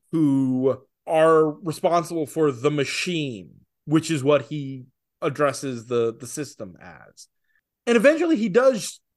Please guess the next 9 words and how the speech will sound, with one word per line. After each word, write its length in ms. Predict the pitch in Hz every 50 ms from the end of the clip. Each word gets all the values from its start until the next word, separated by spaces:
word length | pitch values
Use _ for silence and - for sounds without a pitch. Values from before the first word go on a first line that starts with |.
| _ _
hunt 340 | - - 196 208 185 147 147
down 380 | 180 170 165 160 160 160 156
the 140 | 147 147 151
officers 880 | 151 160 160 160 156 - 165 151 - 165 151 143 139 131 123 117 113 - _ - -
who 480 | 170 160 151 143 139 139 131 127 120 -
were 720 | 160 151 135 143 139 135 131 127 123 123 120 117 113 - _ _ _ _ _ -
harassing 580 | 135 143 165 175 180 180 - - 135 117 110
him. 400 | 95 98 95 73 64 57 50 _ _ _ _ _ _ _ _ _ _ _ _ -
But 240 | 226 - - -